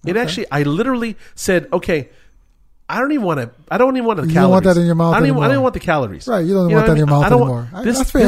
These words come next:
Speaker 1: this, this does not deserve to be, make me fat for nothing.
Speaker 2: Right.
Speaker 1: You know? So I, I spit it out.
Speaker 2: Right.
Speaker 1: And you, on the other hand, were completely in love.
Speaker 2: Yes, I think I pretty much ate all of it.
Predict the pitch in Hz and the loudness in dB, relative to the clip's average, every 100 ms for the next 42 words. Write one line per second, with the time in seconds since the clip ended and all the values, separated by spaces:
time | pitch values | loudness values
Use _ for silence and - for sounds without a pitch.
0 | 220 302 - 233 220 247 233 214 175 135 | 4 0 -6 -6 -4 -4 -4 -2 -4 -2
1 | 165 143 135 139 139 151 143 131 156 135 | -2 -2 -6 -4 -4 -4 -4 -4 -2 -2
2 | - - 117 104 92 71 202 135 135 123 | -4 -8 -8 -8 -10 -10 -8 -8 -6 -6
3 | 117 - - - 185 170 - 160 160 151 | -6 -16 -20 -6 0 2 2 -2 -2 -4
4 | - 220 226 208 - - - 220 120 - | -2 -4 -2 -6 -8 -18 -12 -10 -10 -14
5 | - 151 143 220 330 240 156 131 123 170 | -4 -4 0 2 4 2 0 -2 -4 -6
6 | - - - 151 202 190 202 - 285 311 | -10 -20 -12 -2 -2 0 -4 -2 -2 0
7 | 240 202 180 156 131 85 - - 320 175 | -4 -4 -2 0 0 -4 -10 -2 -2 0
8 | 156 180 226 202 185 - 185 170 160 196 | -2 -2 -2 -2 -2 0 0 0 -2 -2
9 | 170 170 269 104 92 | -2 -2 -2 -6 -10